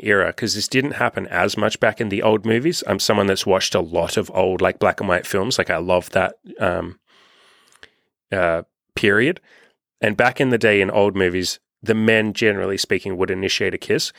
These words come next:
But for some reason over the last, like, I don't know, like, twenty years or so,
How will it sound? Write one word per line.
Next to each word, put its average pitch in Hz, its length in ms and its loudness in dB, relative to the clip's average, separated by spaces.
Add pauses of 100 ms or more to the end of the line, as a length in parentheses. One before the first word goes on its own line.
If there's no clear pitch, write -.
(140)
But 127 120 -4
for - 80 -4
some 190 220 2
reason 185 260 2
over 117 140 0
the 117 80 0
last, 104 240 2
like, 98 240 -4
I - 140 2
don't 78 220 -10
know, 92 200 -2
like, 107 180 -2
twenty 131 300 0
years 143 200 2
or 151 80 -4
so, 208 240 0